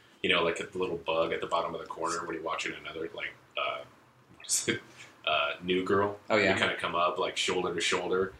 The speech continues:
Speaker 1: and then our name hits, and it just says Mar Mar, and one's, like, a mirror of the other one. Like, how fun would that be?
Speaker 2: This is the show.
Speaker 1: Yeah.
Speaker 2: This
Speaker 1: 'Cause,
Speaker 2: is
Speaker 1: you know, you could be you, and then, you know, we could play up, like, the butch contractor
Speaker 2: Yeah.
Speaker 1: side of my side.
Speaker 2: Oh, yeah.
Speaker 1: Oh, that'd be great.
Speaker 2: The show,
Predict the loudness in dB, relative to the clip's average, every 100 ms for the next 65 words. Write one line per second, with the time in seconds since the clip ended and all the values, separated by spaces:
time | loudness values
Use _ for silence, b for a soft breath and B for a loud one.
0 | -8 -4 -2 -2 -4 -4 -4 -2 -2 2
1 | 2 0 -6 -4 -2 -2 -4 -4 -2 0
2 | 0 -2 -2 -8 -14 -16 -12 -12 -12 -10
3 | -6 -6 -6 -10 -10 -12 -14 -18 -18 B
4 | B B B B B B -4 0 0 0
5 | -2 -2 -2 2 4 4 4 2 2 6
6 | 8 6 4 0 4 4 4 -2 -10 -20
7 | -4 -2 2 4 8 8 6 2 2 2
8 | 4 6 8 8 4 -4 -8 -10 -8 -6
9 | -6 -12 -4 2 2 2 -4 -8 -10 -8
10 | -4 -2 -2 -2 -6 -16 -20 _ -2 0
11 | 0 -2 -4 4 6 6 2 -2 -2 -2
12 | -2 -6 0 2 2 0 -2 -4 -14 _
13 | -10 -8 -8 -12 -18 -20 -20 -18 -16 -14
14 | -8 2 6 10 10 8 4